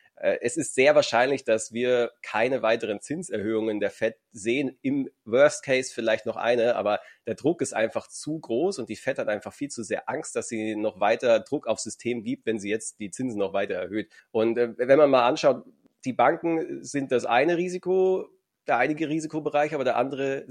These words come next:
ist der Immobilienmarkt. Der hat ja zweitausendsieben, zweitausendacht schon mal das Kartenhaus zum Einstürzen gebracht und, äh, jetzt,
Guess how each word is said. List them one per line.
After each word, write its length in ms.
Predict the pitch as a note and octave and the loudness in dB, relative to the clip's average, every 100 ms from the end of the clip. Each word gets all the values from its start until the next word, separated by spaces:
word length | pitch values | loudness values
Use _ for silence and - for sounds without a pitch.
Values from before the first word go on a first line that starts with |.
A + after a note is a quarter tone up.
| B2 | -10
ist 200 | C3+ - | -8 -2
der 380 | B2+ B2+ C3 B2+ | 0 2 2 2
Immobilienmarkt. 760 | C3 C3+ F#3 F#2+ F#2 F#2 - | -2 -4 -2 -2 0 -2 -4
Der 80 | G2+ | -6
hat 100 | A2 | -2
ja 100 | A#2 | -4
zweitausendsieben, 640 | G#2 A2+ A2+ G#2+ F#2+ C3 B2+ | -4 -4 -2 -4 -6 -8 -6
zweitausendacht 640 | G#2 G2+ G#2 G#2 D#3+ - _ - - _ - | -6 -6 -6 0 -2 -2 _ -20 -20 _ -10
schon 180 | D3 C#3+ | -4 0
mal 360 | C#3+ C#3+ C#3+ _ _ - | 0 0 -4 _ _ -10
das 160 | B2 | -6
Kartenhaus 500 | - C3 C3 B2 B2 | -4 -4 -4 -6 -8
zum 140 | B2+ G#2 | -10 -8
Einstürzen 580 | B2 - C#3+ C#3 - | -8 -10 -14 -14 -14
gebracht 460 | B2+ B2 C3 D#3 - | -12 -8 -8 -8 -12
und, 260 | B2 A#2 G#2+ | -12 -10 -8
äh, 160 | A2+ | -8
jetzt, 560 | A2+ A#2+ - - - | -8 -10 -12 -20 -20